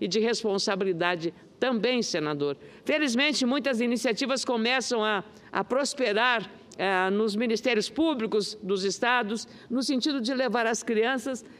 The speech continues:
as ideias e os princípios do que é isso. Simplesmente colar de um colega que sabe é uma forma de corrupção. Ele tá roubando o conhecimento de um colega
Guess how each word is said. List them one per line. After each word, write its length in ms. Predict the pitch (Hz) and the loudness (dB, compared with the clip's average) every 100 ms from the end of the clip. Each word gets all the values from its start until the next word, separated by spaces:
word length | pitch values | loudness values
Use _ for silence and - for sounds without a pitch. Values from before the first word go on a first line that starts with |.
| - | -18
as 460 | - 214 214 208 202 | -2 2 2 2 0
ideias 840 | 233 196 277 294 285 269 - - - | 0 2 2 2 2 -2 -6 -10 -8
e 80 | - | -4
os 120 | 233 | -2
princípios 760 | - 269 247 - 277 339 254 220 | -2 0 0 0 0 0 0 -2
do 100 | 202 | -2
que 120 | 180 | -2
é 100 | 180 | -2
isso. 420 | 170 139 - - - - - - - - - | 0 -2 -4 -10 -16 -20 -20 -20 -20 -20 -14
Simplesmente 800 | - 302 277 285 254 277 226 - | -2 -2 0 0 2 2 0 0
colar 540 | 247 208 220 294 247 - - - - - - | 2 4 4 2 0 -4 -14 -20 -20 -20 -16
de 160 | 165 175 | -4 0
um 100 | 233 | 0
colega 460 | 220 185 202 220 214 | 0 2 2 2 -2
que 100 | - | -4
sabe 500 | - 208 262 180 165 | -2 0 0 -2 0
é 80 | |
uma 200 | 233 233 | 0 0
forma 500 | 214 - 226 269 214 | -4 -4 -2 0 0
de 140 | 170 151 | -2 -4
corrupção. 600 | 151 151 - - 147 - - - | -2 -4 -6 -6 -6 -6 -12 -6
Ele 120 | - | -4
tá 120 | 180 226 | 0 0
roubando 840 | 262 262 190 175 285 330 269 214 | 2 0 2 0 2 2 0 0
o 20 | |
conhecimento 680 | 208 208 190 185 185 185 196 | 0 0 0 0 -2 -2 -2
de 120 | 175 | -2
um 60 | 196 | -2
colega 560 | 185 175 185 233 247 | -2 0 0 0 -2